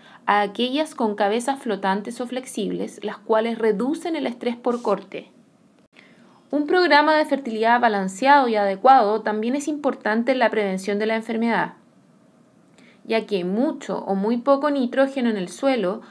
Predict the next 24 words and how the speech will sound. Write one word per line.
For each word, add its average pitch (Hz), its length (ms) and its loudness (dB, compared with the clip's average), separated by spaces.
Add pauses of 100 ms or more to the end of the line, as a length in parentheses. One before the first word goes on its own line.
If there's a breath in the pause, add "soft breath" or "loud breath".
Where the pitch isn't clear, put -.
(180 loud breath)
puede 254 160 6
aumentar 240 480 2
la 247 140 0
severidad 214 680 0
de 240 120 -4
la 247 100 -2
misma. 196 460 -4 (2250 soft breath)
Mejorar 240 420 4
el 330 180 2
medio 269 300 2
en 190 80 -2
el 196 160 -4
cual 233 260 0
crece 269 300 -4
el 349 80 -2
césped 233 560 -6
ayudará 208 520 4
a 269 40 4
reducir 226 440 -2
la 247 100 -4
severidad 196 500 0
de 208 80 0
la 214 80 -4
enfermedad. 214 540 -8